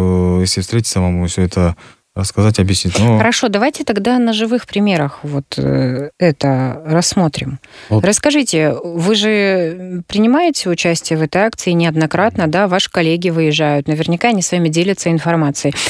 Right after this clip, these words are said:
Speaker 2: Э, кому, когда помогли, какие вопросы решили, сколько времени там это заняло? Чтобы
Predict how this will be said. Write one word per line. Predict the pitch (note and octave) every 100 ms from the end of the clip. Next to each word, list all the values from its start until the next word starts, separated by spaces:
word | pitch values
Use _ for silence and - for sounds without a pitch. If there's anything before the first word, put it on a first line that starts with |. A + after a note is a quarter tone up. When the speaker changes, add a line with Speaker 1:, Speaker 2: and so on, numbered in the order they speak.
| - - -
Speaker 2:
Э, | E3+ E3+ E3+ E3
кому, | A#3 B3+ D4 D4+ D4
когда | B3+ G3 G3+ B3 B3
помогли, | A3+ G#3 G3 G3+ G3
какие | E3+ - C#4 A3
вопросы | D#3 F#3+ G#3+ G#3+ -
решили, | E3+ E3+ - E3+ E3
сколько | - B3 G#3
времени | F3 F#3 F#3+ F3
там | E3 D#3+
это | D#3+ D#3+
заняло? | D#3+ D#3+ D3 D3 - - - _ F#3 F3+
Чтобы | - A3